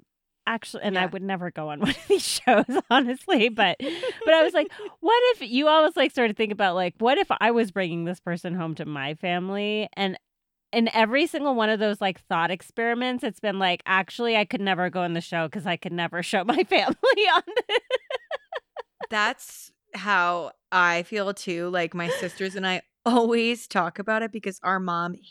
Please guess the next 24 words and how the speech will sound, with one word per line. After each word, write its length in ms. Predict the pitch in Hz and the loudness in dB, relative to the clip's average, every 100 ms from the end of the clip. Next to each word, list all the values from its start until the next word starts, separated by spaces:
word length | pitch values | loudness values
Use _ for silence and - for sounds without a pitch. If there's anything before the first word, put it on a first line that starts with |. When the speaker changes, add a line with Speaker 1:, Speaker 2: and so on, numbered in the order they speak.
| - | -6
Speaker 2:
hates 680 | 170 180 180 175 - - - | 0 4 4 2 -2 -16 -4
this 200 | 160 156 | -4 -4
show. 480 | - 165 107 69 - - | -6 -4 -4 -6 -8 -2
Like, 180 | 180 - | 2 4
Speaker 1:
<laughs> 240 | - - | 2 -2
Speaker 2:
she 240 | 190 170 165 - - _ - | -4 -4 -6 -10 -20 _ -8
hates 460 | 202 185 180 196 - | 0 2 2 -2 2
it. 200 | 247 247 | 4 4
She 180 | - 202 | 0 -4
thinks 320 | - 180 - _ | -2 -4 -6 _
every 300 | 165 170 202 | 2 2 2
single 300 | 208 226 214 | 0 2 2
person, 720 | 202 190 196 185 202 190 180 | 2 2 2 -2 -6 -4 -2
male 280 | 165 165 185 | -2 0 2
or 100 | 196 | 2
female, 360 | - 190 185 175 | 0 0 0 0
goes 280 | 175 170 170 | 2 0 0
on 120 | 180 | -6
this 120 | 180 | -6
show 300 | - 170 165 | -4 0 0
is 140 | 165 170 | 0 -4
a 60 | |
whore. 480 | 175 165 156 156 160 | -4 -2 0 0 -2
Like, 120 | 381 | 2